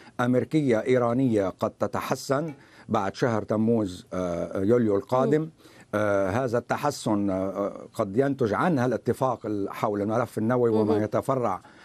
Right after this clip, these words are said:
Speaker 1: عنه من قضايا إقليمية لها علاقة في العلاقات الأمريكية الإيرانية، من، ومن ضمن ذلك طبعًا الوضع في لبنان وفي سوريا وفي العراق. أعتقد أن هناك إمكانية كبيرة لتأجيل الآن الاستحقاق المتعلق في انتخاب رئيس الجديد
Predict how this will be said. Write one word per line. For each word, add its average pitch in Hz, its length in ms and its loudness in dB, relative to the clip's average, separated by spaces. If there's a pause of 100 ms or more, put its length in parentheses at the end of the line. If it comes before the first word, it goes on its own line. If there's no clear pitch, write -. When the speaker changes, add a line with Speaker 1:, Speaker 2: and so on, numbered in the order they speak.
(160)
Speaker 1:
عنه 135 360 2
من 110 140 0
قضايا 117 460 2
إقليمية 117 500 2
لها 165 260 2
علاقة 113 500 -2 (280)
في - 120 0
العلاقات 120 500 -2
الأمريكية 110 760 0
الإيرانية، 113 600 2
من، 135 460 4
ومن 113 320 2
ضمن 175 280 4
ذلك 127 460 0 (300)
طبعًا 110 320 0
الوضع 113 320 2
في 117 140 -4
لبنان 135 480 2
وفي 98 260 -2
سوريا 131 360 4
وفي 98 220 0
العراق. 107 400 2 (380)
أعتقد 170 540 0
أن 131 200 0
هناك 151 400 2
إمكانية 156 500 2
كبيرة 131 520 4
لتأجيل 135 1080 0
الآن 120 360 0
الاستحقاق 113 840 -2
المتعلق 120 520 0
في 113 140 -2
انتخاب 120 400 -2
رئيس 123 280 0
الجديد 127 440 2